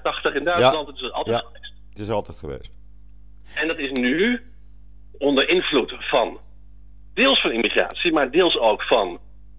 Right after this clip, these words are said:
Speaker 1: oude stereotypen over rijke Joden en deels ook door het zich identificeren met de fantastische slachtofferschap van, eh,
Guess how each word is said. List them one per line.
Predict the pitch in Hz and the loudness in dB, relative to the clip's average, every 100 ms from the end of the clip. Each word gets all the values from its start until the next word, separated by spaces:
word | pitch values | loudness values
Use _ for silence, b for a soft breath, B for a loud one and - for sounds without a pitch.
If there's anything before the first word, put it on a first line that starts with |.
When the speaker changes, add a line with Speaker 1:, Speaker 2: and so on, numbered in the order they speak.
| - | -2
Speaker 1:
oude | 135 143 117 | 4 4 4
stereotypen | - 135 127 117 139 131 107 | 4 6 6 4 2 2 6
over | 95 113 | 6 6
rijke | 95 110 - | 6 6 6
Joden | 151 190 226 202 | 6 8 6 6
en | 190 | 6
deels | 208 196 180 | 6 6 6
ook | 135 120 - - - - | 4 4 -2 -14 -18 -2
door | 139 135 120 139 - - - - - - - | 4 6 6 4 0 -16 -18 -18 -18 -18 0
het | 139 131 | 2 4
zich | 135 123 | 2 2
identificeren | 135 135 143 135 - 190 175 117 - B B B B - | 2 2 0 4 6 8 8 6 4 B B B B 2
met | 113 | 4
de | - 104 101 | 6 6 6
fantastische | - 135 180 175 156 - | 2 2 4 4 4 4
slachtofferschap | - 143 - 127 - - 117 - - - - - - - - | 6 6 4 0 2 4 6 2 -2 -18 -18 -18 -18 -18 -4
van, | - 117 101 - | 4 6 4 0
eh, | 101 87 | 0 0